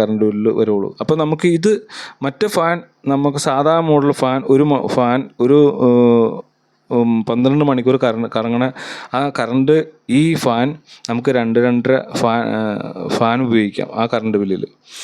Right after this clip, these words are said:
അത്രയും സമയം എടുക്കുള്ളൂ. കാരണം മറ്റത് എൺപത് വാട്ട്സ് ആകുമ്പോൾ ഇത് മുപ്പത് വാട്ട്സ് ഉള്ളൂ. അപ്പോൾ അത്രയും വ്യത്യാസമുണ്ട്. അപ്പോൾ നമുക്ക് ആ ഫാൻ ഒരെണ്ണം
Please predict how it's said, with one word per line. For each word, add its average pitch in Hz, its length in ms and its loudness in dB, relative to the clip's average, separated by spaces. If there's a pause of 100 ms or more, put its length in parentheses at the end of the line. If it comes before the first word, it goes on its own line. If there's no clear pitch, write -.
(280)
അത്രയും 156 360 0
സമയം 151 280 0
എടുക്കുള്ളൂ. 110 320 2
കാരണം 113 240 0 (120)
മറ്റത് 139 360 0
എൺപത് 147 260 4
വാട്ട്സ് 151 280 2
ആകുമ്പോൾ 139 220 0
ഇത് 135 180 4
മുപ്പത് 139 300 0
വാട്ട്സ് 120 280 0
ഉള്ളൂ. 92 180 -4 (480)
അപ്പോൾ 135 180 -4
അത്രയും 165 300 0
വ്യത്യാസമുണ്ട്. 143 760 -2
അപ്പോൾ 127 220 -2
നമുക്ക് 131 260 -2
ആ 147 140 2
ഫാൻ 139 320 0
ഒരെണ്ണം 147 360 2